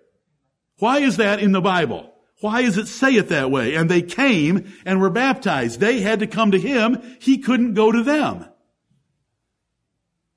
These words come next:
They had to come to him. He couldn't go to them because he was at a place where there was much water.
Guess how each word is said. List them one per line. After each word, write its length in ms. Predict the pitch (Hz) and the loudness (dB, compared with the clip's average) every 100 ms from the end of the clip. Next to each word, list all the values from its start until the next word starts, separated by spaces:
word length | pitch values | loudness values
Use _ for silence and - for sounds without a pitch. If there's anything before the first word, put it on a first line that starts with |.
| _ _ _ _ _ _ _ _ _ _ _ _ _ _ | _ _ _ _ _ _ _ _ _ _ _ _ _ _
They 120 | 190 | -2
had 220 | 170 196 254 | 0 2 0
to 80 | |
come 260 | 269 233 277 | -2 -2 0
to 80 | 285 | -2
him. 220 | 170 190 | -2 0
He 80 | 254 | 0
couldn't 300 | - 254 269 | 0 -2 2
go 120 | 233 | 2
to 100 | 233 | 2
them 480 | 196 240 180 240 - - - | 2 0 -2 -4 -8 -14 -6
because 320 | 208 202 196 | 0 0 2
he 100 | 269 | 2
was 160 | 294 214 | 2 2
at 80 | |
a 60 | 208 | 0
place 360 | - 220 240 226 | 0 0 0 0
where 120 | 208 | 2
there 120 | 226 | 4
was 160 | 214 156 | 2 0
much 280 | 240 240 | -2 -4
water. 400 | 247 262 208 113 | -6 -4 -4 -6